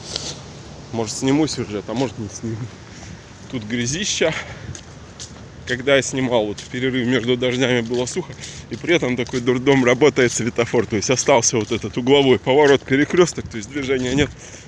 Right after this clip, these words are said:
Ну, вот светофор же. То есть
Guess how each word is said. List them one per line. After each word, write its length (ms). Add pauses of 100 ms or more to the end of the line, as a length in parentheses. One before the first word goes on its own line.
(180)
Ну, 180 (220)
вот 220
светофор 580
же. 100 (1120)
То 80
есть 200